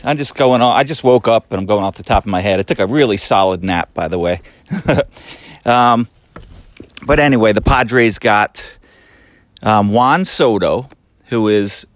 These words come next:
one of the next top five superstars in the game. And they're probably gonna pay him a contract north of four hundred million, maybe four hundred and fifty million. Um, something that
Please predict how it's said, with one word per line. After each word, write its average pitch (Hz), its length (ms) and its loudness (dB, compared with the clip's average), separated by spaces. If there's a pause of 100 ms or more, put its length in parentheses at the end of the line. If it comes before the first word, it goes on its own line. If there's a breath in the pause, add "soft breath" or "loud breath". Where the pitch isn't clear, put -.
(200)
one 269 180 -6
of 247 80 -6
the 202 80 0
next 151 340 -2
top - 300 -4
five 104 320 0
superstars 104 760 -2
in 104 140 -4
the 92 60 -6
game. 95 440 -4 (680 loud breath)
And 117 280 0
they're 113 60 0
probably 120 460 -2
gonna 113 220 0
pay 120 280 0
him 110 400 -2
a 98 300 0
contract 113 600 0
north 107 300 -2
of 98 100 -8
four 110 240 -2
hundred 107 260 -2
million, 98 400 -2
maybe 151 220 0
four 135 220 -2
hundred 120 160 0
and 73 120 -8
fifty 104 300 -6
million. 98 460 -4 (840 loud breath)
Um, 107 400 2
something 185 460 0
that 127 260 0